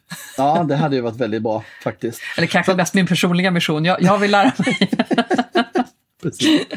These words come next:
Speaker 1: Nej, men, nej, men så är det ju. Och det, jag, jag tror att det här arbetet, det, så är det ju med andra branscher. Man behöver börja tidigt,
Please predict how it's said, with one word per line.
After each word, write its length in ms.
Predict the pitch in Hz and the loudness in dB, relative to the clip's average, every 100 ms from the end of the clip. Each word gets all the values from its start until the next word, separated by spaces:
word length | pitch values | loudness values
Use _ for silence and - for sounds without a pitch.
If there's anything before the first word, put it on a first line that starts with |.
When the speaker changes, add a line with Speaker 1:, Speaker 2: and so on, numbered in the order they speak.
| - - 247 - - | -10 -4 -4 -4 -2
Speaker 1:
Nej, 140 | 156 190 | 0 2
men, 220 | 196 196 | 2 2
nej, 80 | 202 | 0
men 100 | 214 | 0
så 180 | 220 214 | 0 0
är 200 | 226 202 | 2 2
det 80 | |
ju. 80 | 160 | 2
Och 140 | 143 156 | 2 0
det, 140 | 151 | 0
jag, 160 | 175 160 | 2 0
jag 80 | 170 | 0
tror 80 | |
att 60 | 185 | 0
det 60 | 180 | 2
här 160 | 175 | 2
arbetet, 420 | 175 170 160 165 | 2 0 -2 -2
det, 140 | 160 160 | -2 0
så 160 | 190 | 0
är 60 | 180 | 0
det 40 | |
ju 60 | 170 | 2
med 100 | 165 | 0
andra 160 | 156 170 | 0 0
branscher. 240 | 170 - | 0 0
Man 140 | 147 | 0
behöver 160 | 180 202 | 0 2
börja 180 | 202 175 | 2 0
tidigt, 600 | - 185 165 185 - | 2 2 2 0 -2